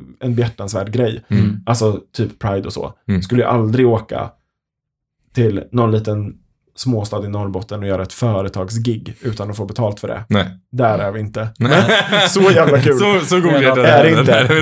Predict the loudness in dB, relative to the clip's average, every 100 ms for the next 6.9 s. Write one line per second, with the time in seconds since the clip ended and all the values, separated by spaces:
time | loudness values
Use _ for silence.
0 | 2 4 4 4 4 2 4 4 2 0
1 | -2 -2 0 2 2 -2 -4 -8 -8 0
2 | 0 0 -6 _ _ _ _ _ _ _
3 | _ _ _ _ _ _ _ _ -2 2
4 | 4 4 4 2 0 0 2 2 2 0
5 | -2 -4 -4 -4 -6 -10 -14 -4 -2 0
6 | 0 0 0 -4 -6 -6 -2 -2